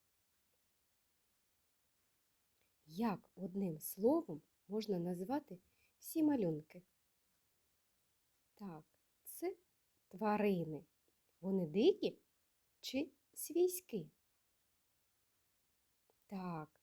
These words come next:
звичайно, вони дикі. Скільки їх? Давайте порахуємо. Один,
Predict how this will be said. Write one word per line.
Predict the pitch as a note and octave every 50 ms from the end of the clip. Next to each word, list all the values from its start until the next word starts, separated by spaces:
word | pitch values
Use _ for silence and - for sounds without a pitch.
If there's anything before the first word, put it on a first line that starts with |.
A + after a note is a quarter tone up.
| _ _
звичайно, | - F3+ F#3+ G3 - - D#4 D#4+ D#4+ D4 B3+
вони | A3+ A#3+ A#3 B3 A#3+
дикі. | G#3+ G3 A3 G3+ E3+ - - - - - - _ _ _
Скільки | - - - - A#4 D4+ - - - F3
їх? | D#3+ - -
Давайте | - A#3 C#4+ C4 - - A3+
порахуємо. | A3 - B3+ - G#3+ - - - E3+ D3+ D3+ D3+ D#3+ - _ _ _ _
Один, | E3 E3 - E3 E3+ A3+ C#4 D4+